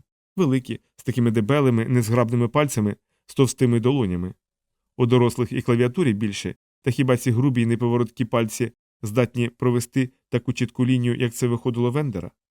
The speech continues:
Досконалу, тонюсіньку лінію. Спіраль у сімдесят дев'ять витків від центру до країв парти. І щоби жодного разу один виток не перетинав інший.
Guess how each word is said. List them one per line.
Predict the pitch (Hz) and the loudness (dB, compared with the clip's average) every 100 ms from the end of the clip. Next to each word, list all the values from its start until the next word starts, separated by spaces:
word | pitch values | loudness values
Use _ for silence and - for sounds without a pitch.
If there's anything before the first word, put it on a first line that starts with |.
| _ _ _ | _ _ _
Досконалу, | 117 113 - 123 139 92 - _ | -4 -4 0 0 0 -2 -8 _
тонюсіньку | - 131 131 - 120 131 | -2 0 0 -2 -4 -2
лінію. | 127 87 92 _ _ _ _ | -2 -4 -8 _ _ _ _
Спіраль | - 127 139 139 | -6 0 2 2
у | |
сімдесят | 107 120 117 127 110 | 0 0 0 0 0
дев'ять | 123 117 110 | 2 2 0
витків | 120 - 123 107 | -6 -2 -6 -4
від | 113 110 | -6 -6
центру | - 151 143 104 - | -2 -4 -2 -6 -4
до | 117 | -4
країв | 120 120 120 113 | -2 0 -2 -2
парти. | 151 113 - 87 _ _ _ _ - | -4 -4 -6 -18 _ _ _ _ -2
І | 123 127 117 117 | 2 4 4 0
щоби | 135 120 120 113 | -2 0 0 0
жодного | 127 120 113 127 | 0 2 0 0
разу | 147 110 98 _ _ - | 0 -2 -6 _ _ -6
один | 113 127 | -2 0
виток | 117 120 156 - | 0 0 -2 0
не | 110 | -2
перетинав | 127 120 113 120 120 - | 2 0 0 -2 -2 -4
інший. | 101 85 - - | -10 -10 -14 -14